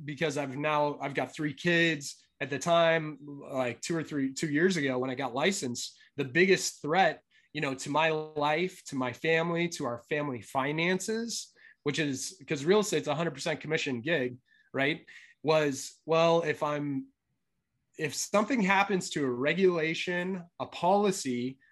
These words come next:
a document, a contract, an addendum, an amendment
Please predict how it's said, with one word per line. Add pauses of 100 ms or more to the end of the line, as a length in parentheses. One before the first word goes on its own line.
(140)
a
document, (240)
a
contract, (260)
an
addendum,
an
amendment